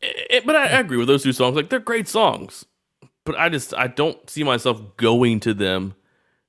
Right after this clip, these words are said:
very often. You know, if I had a couple glasses of wine, it's a late Saturday night, getting into my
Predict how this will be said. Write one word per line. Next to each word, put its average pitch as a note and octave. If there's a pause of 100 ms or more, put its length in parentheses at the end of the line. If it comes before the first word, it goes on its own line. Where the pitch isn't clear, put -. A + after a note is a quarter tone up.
(540)
very A#2+
often. A2+ (400)
You C3+
know, G#2 (760)
if -
I F2+
had F#2+
a F#2
couple F#2
glasses G2+
of D#2
wine, D3+
it's A2
a -
late F#2
Saturday F2
night, D3+ (480)
getting G#2
into G2+
my E2